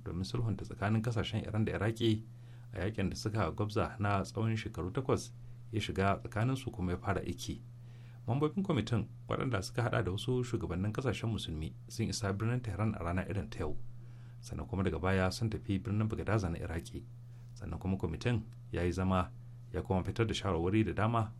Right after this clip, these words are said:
waɗanda suka haɗa da yadda za a tsage ta buɗe wuta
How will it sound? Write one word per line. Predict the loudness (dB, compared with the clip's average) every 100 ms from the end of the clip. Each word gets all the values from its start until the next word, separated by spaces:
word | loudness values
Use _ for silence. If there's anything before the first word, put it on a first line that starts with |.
| -4
waɗanda | 0 2 0 -2
suka | -4 -2
haɗa | 0 0 0
da |
yadda | 0 -2
za | 0 0
a |
tsage | 0 0 -2
ta | 0
buɗe | -2 -2
wuta | -6 -6 -6